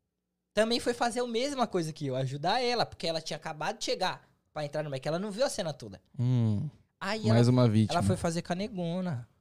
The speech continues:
Speaker 1: Só que ela se estrepou, que a negona
Speaker 2: Ficou puta.
Speaker 1: era americanona das negona, ela. Sabe as negona negona? Das unhona grande?
Speaker 2: Aham.
Speaker 1: Pá.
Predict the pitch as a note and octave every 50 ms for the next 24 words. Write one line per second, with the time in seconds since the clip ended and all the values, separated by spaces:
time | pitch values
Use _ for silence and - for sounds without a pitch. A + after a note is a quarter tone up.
0 | _ - - - C#3 C3+ C3 - B2+ A2+ A#2+ A#2 - - A#2 - - B2+ C3+ -
1 | - _ - - E4+ C#4+ G#3+ F#3 F3+ - D#3 B2+ C3 B2+ A#2+ A2+ A2 A2 A2 A2
2 | A2+ D3+ D#4+ D#4+ A3 C3 A2 B2 A#2 - - - A#2+ A#2+ A#2+ - - - F2+ C3
3 | B2 A#2 B2 B2 A#2+ B2 B2+ A#2+ - - C#3 D#3 F3+ G#3 G3+ F3 E3+ F#3 C4 A#3
4 | E3+ D3+ D3+ C#3+ D#3 E3 F#3+ G#3+ D4+ B3+ G3+ E3+ F3+ G3 A3 A#3 A3+ G#3 E3 C3+
5 | B2 B2 A2+ A2 G2 G#2 A#2+ - _ _ _ - - D3 F#3 G#3 G#3+ D3+ C3 C#3
6 | C3 B2+ C#3 C#3 C#3 C3 B2 A#2+ G#2+ G#2+ C#3 F#3 C4 D#4 C#4 F#3+ D#3 C#3 C3 C#3+
7 | C#3+ C3 C#3 C#3 C#3 C#3 C3+ C3 B2+ B2+ B2+ E3+ A#3 D#4 F4 D#4+ C#4+ F3+ A#2 G2
8 | - - - - _ _ _ - G#2+ G#2+ G#2+ - A#2 F2+ A2 A2+ - - - C3
9 | C#3 B2